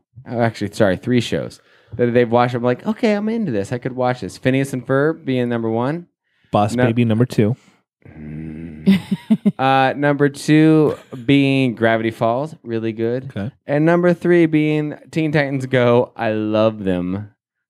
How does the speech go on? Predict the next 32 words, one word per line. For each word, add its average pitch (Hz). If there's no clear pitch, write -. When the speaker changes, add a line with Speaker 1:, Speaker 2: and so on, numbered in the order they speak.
Speaker 1:
Wannabe 101
Starfire, 92
she's 107
awesome. 95
And, 127
uh, 135
it's -
the 127
best 127
show. 117
And 95
so 101
I 98
think 104
it'll 104
be 101
funny. 131
I 101
think 101
it'll 98
be 95
hilarious. 120
And 95
I 92
think 90
we 95
should 92
do 87
an 82
episode 82
on 80
it 82